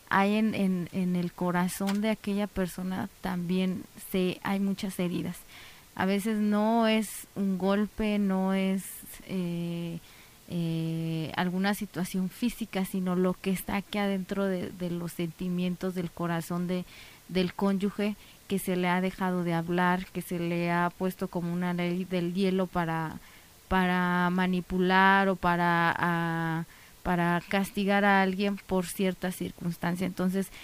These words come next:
seamos inteligentes y resolvamos siempre los conflictos de una manera asertiva, de una manera en la que nosotros podamos, eh, eliminar esta barrera del silencio y podamos comunicarnos. Eh,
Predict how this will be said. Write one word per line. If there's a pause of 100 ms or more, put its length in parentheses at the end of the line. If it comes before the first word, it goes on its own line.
(460)
seamos
inteligentes
y
resolvamos
siempre
los
conflictos
de
una
manera
asertiva, (460)
de
una
manera
en
la
que (600)
nosotros
podamos,
eh,
eliminar
esta
barrera
del
silencio
y
podamos (260)
comunicarnos. (800)
Eh,